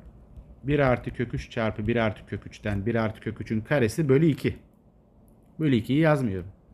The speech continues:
Niye? Bir sonraki üçgenden de bölü iki gelecek. Maviden bölü ikiler gidecek. E, mavi üçgenin alanını yazalım. İki çarpı iki kök üç bölü iki. Onu da yazmadım. Bunda da yazmadım.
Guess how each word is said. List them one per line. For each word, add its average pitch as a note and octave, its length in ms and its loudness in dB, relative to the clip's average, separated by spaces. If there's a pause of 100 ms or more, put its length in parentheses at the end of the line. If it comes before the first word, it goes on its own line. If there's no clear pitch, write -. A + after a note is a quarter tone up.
(520)
Niye? D3 260 2 (140)
Bir C3 60 -6
sonraki C3+ 340 -2
üçgenden B2+ 460 0
de G#2 100 0
bölü G2+ 140 0
iki F#2 180 -8
gelecek. G2+ 340 -4 (880)
Maviden A2 480 0 (460)
bölü B2 140 0
ikiler A#2 260 -2
gidecek. B2 340 -8 (640)
E, G#2+ 40 -2
mavi D#3 340 6
üçgenin D#3 340 0
alanını A2+ 320 0
yazalım. G#2 440 -4
İki - 200 -4
çarpı B2+ 320 2
iki A#2 180 -6
kök - 220 -4
üç - 160 -12
bölü A2+ 180 2
iki. F3+ 360 2 (240)
Onu C#3 220 -2
da D3+ 60 8
yazmadım. C3+ 480 2
Bunda B2+ 200 0
da E3 60 4
yazmadım. A#2 400 0